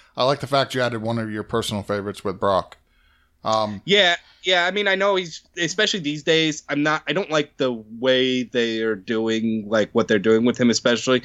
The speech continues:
Speaker 2: And I don't know if it's just him trying to be lazy or they're not letting him wrestle like he used to. Um, I wish he would,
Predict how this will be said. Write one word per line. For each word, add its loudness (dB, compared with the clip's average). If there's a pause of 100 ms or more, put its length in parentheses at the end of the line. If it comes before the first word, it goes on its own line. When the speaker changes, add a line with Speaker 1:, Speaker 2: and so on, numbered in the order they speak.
(200)
Speaker 2:
And 2
I 2
don't 2
know 2
if -2
it's -4
just -2
him 0
trying -2
to -2
be -6
lazy -2
or 2
they're 2
not 0
letting -2
him 2
wrestle 0
like 0
he -8
used -2
to. 4 (440)
Um, 0
I 0
wish 4
he 0
would, -6